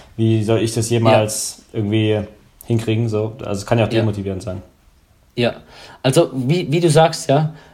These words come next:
Speaker 2: und da gibt's, das ist wirklich so, ich kenn viele,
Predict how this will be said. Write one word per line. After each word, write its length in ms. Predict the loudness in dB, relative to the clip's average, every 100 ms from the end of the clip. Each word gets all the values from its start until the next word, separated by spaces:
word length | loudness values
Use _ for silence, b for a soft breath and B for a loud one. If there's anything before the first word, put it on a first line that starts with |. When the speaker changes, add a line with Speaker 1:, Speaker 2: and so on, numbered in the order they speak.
| _
Speaker 2:
und 100 | 2
da 60 | 4
gibt's, 260 | 4 0 -4 -2
das 180 | 2 2
ist 80 | 2
wirklich 300 | 0 0 2
so, 360 | 4 4 0 -10
ich 120 | -14 0
kenn 240 | 2 2
viele, 680 | 0 -8 -6 -2 2 2